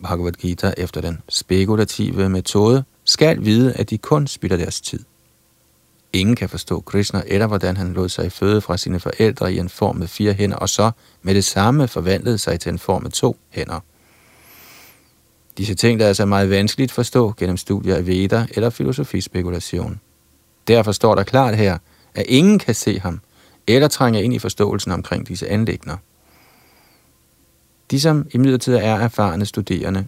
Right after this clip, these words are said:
af vedisk litteratur, kan lære om ham på så mange måder.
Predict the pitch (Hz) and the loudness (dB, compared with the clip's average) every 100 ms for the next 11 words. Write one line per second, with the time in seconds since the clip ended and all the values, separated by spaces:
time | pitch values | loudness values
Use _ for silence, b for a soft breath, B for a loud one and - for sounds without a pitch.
0 | - 104 95 - 101 - 101 95 92 92 | -2 -2 0 -4 -8 -6 -6 -4 -4 -4
1 | 101 - 101 95 92 87 90 92 87 95 | -6 -4 -2 0 0 0 -4 -4 -6 -6
2 | 92 87 90 92 95 104 95 | -4 -2 -2 0 2 2 2